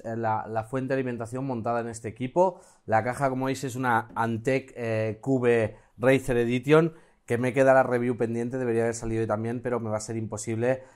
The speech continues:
eh, sacar las dos reviews hoy, así que ya queda para mañana. Con respecto a la fuente de alimentación,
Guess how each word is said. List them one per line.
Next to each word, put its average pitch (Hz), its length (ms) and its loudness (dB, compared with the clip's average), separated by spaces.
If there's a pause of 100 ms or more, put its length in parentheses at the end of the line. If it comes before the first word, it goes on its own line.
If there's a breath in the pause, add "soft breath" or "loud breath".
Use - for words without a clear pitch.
(120)
eh, 107 260 -4
sacar 113 380 -2
las 117 180 0
dos 113 160 -2
reviews 107 420 -4
hoy, 127 180 2
así 110 220 -6
que 104 120 -4
ya 104 180 0
queda 110 240 -4
para 98 140 -2
mañana. 87 400 -12 (720 soft breath)
Con 180 220 10
respecto 180 520 4
a 175 60 8
la 156 120 6
fuente 185 320 0
de 175 80 6
alimentación, 156 840 2